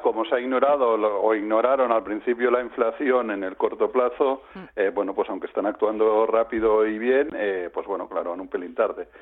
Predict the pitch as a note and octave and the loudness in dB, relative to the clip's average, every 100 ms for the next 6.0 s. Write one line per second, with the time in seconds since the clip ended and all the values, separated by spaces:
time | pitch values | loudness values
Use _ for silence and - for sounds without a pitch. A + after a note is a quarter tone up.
0 | - - _ - B2 G#2 G2+ F#2+ F#2+ A2 | -20 -20 _ -4 -2 0 2 2 2 0
1 | A2+ B2 - A#2+ A2 B2+ - C3+ C3 A2+ | 0 -4 0 0 2 0 0 -4 0 0
2 | A#2 A2 G#2+ G#2+ A#2 A2 A2+ G#2+ A#2 A#2 | 2 -2 0 0 0 0 0 0 0 0
3 | C#3 C#3+ D#3 C#3+ - G2+ F#2+ G2+ G#2 - | 0 0 2 0 0 -2 0 0 0 -2
4 | - G#2+ - G2+ G2+ G2 F#2+ G2+ G2 A2 | -8 -6 -2 0 0 -2 -2 -2 -2 -6
5 | G#2+ F#2+ G2+ - A2 - A2+ B2+ C3 C3 | -6 -6 -8 -8 -8 -2 2 2 2 0